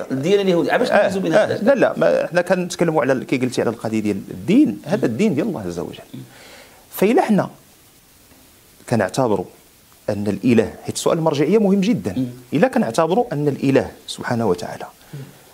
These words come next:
Speaker 2: عليم، حكيم، عدل، رحيم، وكاع الصفات ديالو له الصفات العليا والأسماء الحسنى سبحانه وتعالى، من اللي خلق هذا الخلق؟ واش من اللي نزل القرآن الكريم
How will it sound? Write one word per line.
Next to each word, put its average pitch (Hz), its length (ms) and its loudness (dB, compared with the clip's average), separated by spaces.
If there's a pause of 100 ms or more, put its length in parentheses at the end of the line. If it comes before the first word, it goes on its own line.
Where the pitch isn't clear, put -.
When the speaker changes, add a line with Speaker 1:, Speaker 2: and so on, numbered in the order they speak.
(100)
Speaker 2:
عليم، 123 520 0
حكيم، 107 680 -2
عدل، 98 300 -2 (260)
رحيم، 107 500 0 (120)
وكاع 110 240 0
الصفات 120 440 0
ديالو 107 300 2
له 107 160 -2
الصفات 104 420 -4 (380)
العليا 104 380 2
والأسماء 101 480 -2
الحسنى - 240 -4
سبحانه 95 420 -6
وتعالى، 151 400 0 (760)
من 151 80 4
اللي 269 120 4
خلق - 380 -6 (640)
هذا 95 100 -2
الخلق؟ - 380 -8 (1600)
واش - 520 0 (1300)
من 135 100 -2
اللي 185 380 4
نزل 135 380 2
القرآن 170 520 2
الكريم 110 380 -2